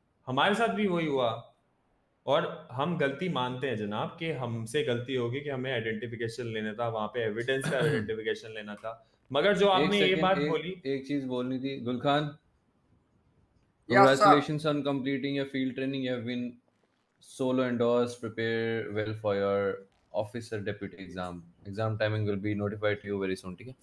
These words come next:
Speaker 4: Thank you, sir।
Speaker 3: हम्म।
Speaker 1: हाँ, तो जनाब, हम ये कह रहे थे, हमने, हमें
Speaker 3: <laughs>
Speaker 1: ऐसे गलती हुई कि हमने वहाँ पे first of all personally मैंने उसके साथ, अ, जो उसको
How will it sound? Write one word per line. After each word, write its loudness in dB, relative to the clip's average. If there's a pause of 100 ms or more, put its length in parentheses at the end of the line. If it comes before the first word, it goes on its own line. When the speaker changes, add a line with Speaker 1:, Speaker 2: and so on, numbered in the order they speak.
(440)
Speaker 4:
Thank 4
you, -8
sir। 8 (840)
Speaker 3:
हम्म। -4 (1400)
Speaker 1:
हाँ, -2
तो -10
जनाब, 2
हम 0
ये -4
कह 0
रहे -2
थे, -4
हमने, -2
हमें 0
Speaker 3:
<laughs> 4
Speaker 1:
ऐसे 0
गलती -2
हुई 0
कि -6
हमने -4
वहाँ 0
पे -6
first -4
of -20
all 0 (160)
personally 2
मैंने -6
उसके -12
साथ, 0
अ, -12
जो -8
उसको -8